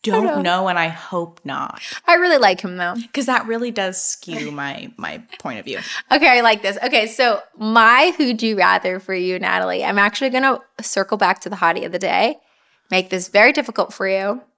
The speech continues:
Speaker 1: Who'd you rather, Post Malone or, actually, can I go back again before I say this?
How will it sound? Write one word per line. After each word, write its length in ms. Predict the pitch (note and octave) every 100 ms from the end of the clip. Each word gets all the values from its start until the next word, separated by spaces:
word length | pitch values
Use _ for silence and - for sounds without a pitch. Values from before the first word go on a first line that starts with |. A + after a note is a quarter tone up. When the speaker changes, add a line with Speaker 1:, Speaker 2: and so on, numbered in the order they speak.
| _ _ _ _ _ _ _
Speaker 1:
Who'd 240 | - C4 F4
you 120 | G#4+
rather, 540 | B3+ F#3 F#3 F#3+ A#3 _ _ _
Post 320 | - A#3 D4+
Malone 560 | E4 C#4+ A#3+ A3 G#3+ G#3+ -
or, 720 | D#4 D#4 G#3+ G3 F#3+ A3+ - _ _ _ _ _ _ _ _ C4
actually, 360 | C4+ - - -
can 120 | - F#4
I 100 | G4
go 100 | C#4
back 260 | G#3+ G#3
again 400 | A3 A3 G#3+ A#3 - _ _ _ _
before 200 | - A#3+
I 60 |
say 220 | A#3 G3+ F#3+
this? 280 | G3+ G#3